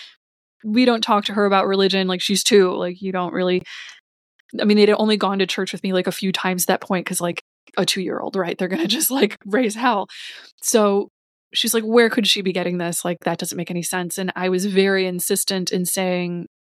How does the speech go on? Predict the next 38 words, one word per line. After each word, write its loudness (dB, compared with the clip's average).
"No, 4
not -2
Aunt -2
Mary, -4
Mother 4
Mary, -2
like, 0
the -2
Blessed 2
Mother, 4
Mother 2
Mary. -2
She 0
was 0
here." -2
And 0
I, -2
I 2
was 0
with 2
her, -2
and -6
I -4
was -6
so -2
happy. -2
And 0
my 2
mom 0
was -2
trying 0
to -2
get 0
what -2
Mother -2
Mary -4
told -4
me -2